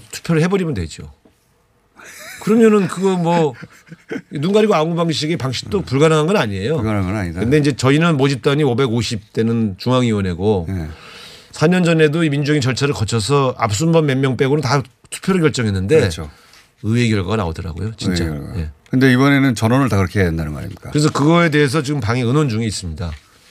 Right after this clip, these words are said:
Speaker 2: 음.
Speaker 1: 우리가 영입하신 분도 있고
Speaker 2: 그렇죠.
Speaker 1: 그렇기
Speaker 2: 당에서는
Speaker 1: 때문에
Speaker 2: 이분한테 꼭 비례를 줘야 된다고 생각하는
Speaker 1: 그래서
Speaker 2: 사람한테.
Speaker 1: 저는 지금 이제 지도부가 이 논의를 하면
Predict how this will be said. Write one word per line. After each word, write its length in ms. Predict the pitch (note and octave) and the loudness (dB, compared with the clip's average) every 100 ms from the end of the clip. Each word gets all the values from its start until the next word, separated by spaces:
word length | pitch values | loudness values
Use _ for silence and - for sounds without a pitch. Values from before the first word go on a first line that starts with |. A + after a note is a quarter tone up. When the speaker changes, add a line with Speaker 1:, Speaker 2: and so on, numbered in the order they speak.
| - | -16
Speaker 2:
음. 260 | - G2 G2 | -12 -12 -2
Speaker 1:
우리가 180 | B2+ B2 | 2 4
영입하신 600 | B2 C#3 C#3 A#2+ C#3 A#2+ | 2 0 0 -2 -2 -2
분도 220 | A#2+ B2 | 0 0
있고 480 | G#2 - G2+ A2+ G#2+ | -2 -2 2 4 4
Speaker 2:
그렇죠. 300 | A#2+ - G2+ | 2 0 -4
Speaker 1:
그렇기 120 | D#2+ | 0
Speaker 2:
당에서는 520 | C3 F#3 F#3 - - | 2 4 4 4 2
Speaker 1:
때문에 400 | C3+ C3+ B2 G#2 | 2 2 2 2
Speaker 2:
이분한테 840 | C3 E3 G3 G3 F#3 F3 E3 E3 D#3 | 0 0 2 2 2 0 2 2 0
꼭 200 | G3+ E3+ | -4 0
비례를 240 | C#3 D#3 | 2 2
줘야 160 | B2+ C#3+ | 2 2
된다고 220 | D3+ C#3+ | 2 0
생각하는 320 | C3 C#3 C3+ | 0 0 0
Speaker 1:
그래서 200 | B2 B2 | 0 2
Speaker 2:
사람한테. 280 | A#2 C#3 C#3+ | 4 4 4
Speaker 1:
저는 20 | |
지금 300 | C3+ C#3+ C#3 | 4 2 2
이제 100 | C3 | 2
지도부가 480 | B2+ C3+ D3+ C#3+ D3+ | 0 0 2 4 4
이 100 | D3 | 4
논의를 320 | C#3 B2+ C3 | 2 0 0
하면 380 | C3 E3+ D#3 D#2+ | 0 2 2 0